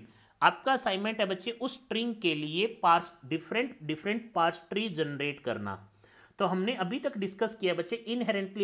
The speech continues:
ambiguous language means एक ऐसी लैंग्वेज, एक ऐसी कॉन्टेक्स्ट फ्री लैंग्वेज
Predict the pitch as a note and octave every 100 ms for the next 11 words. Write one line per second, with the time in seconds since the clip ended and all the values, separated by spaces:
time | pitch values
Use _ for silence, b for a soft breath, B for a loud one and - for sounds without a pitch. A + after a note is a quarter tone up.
0 | F3+ E3+ E3 F3 F3 D3 C#3+ D3 D#3+ C#3+
1 | D3 F3+ A#3+ - E3+ E3+ D3 D3+ F#3 A#3+
2 | G3+ D#3 C#3 D3+ F3 - E3 F3+ - D#3+
3 | D#3+ C#4+ G3 F3 G3+ - - F#3+ E3 C3+
4 | C3+ F3 A#3